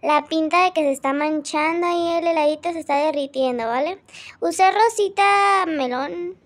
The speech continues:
para todo el fondo del helado. Y después usé como un tipo magenta para hacer la sombra de nuestro helado.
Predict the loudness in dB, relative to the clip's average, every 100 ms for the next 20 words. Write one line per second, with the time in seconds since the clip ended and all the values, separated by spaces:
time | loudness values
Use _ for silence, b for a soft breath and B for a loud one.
0 | _ _ -20 -20 -20 -20 -20 -20 -20 -2
1 | 2 4 4 4 4 0 2 2 2 2
2 | 2 2 0 0 0 0 -4 -10 _ b
3 | b b 4 4 4 -4 0 0 0 -2
4 | -2 -4 -6 2 4 4 2 -2 0 0
5 | -2 -2 -4 -4 -4 -4 -6 -6 -6 -4
6 | -4 -6 _ _ _ -8 2 2 2 -2
7 | -2 -2 -4 -4 -4 -4 -6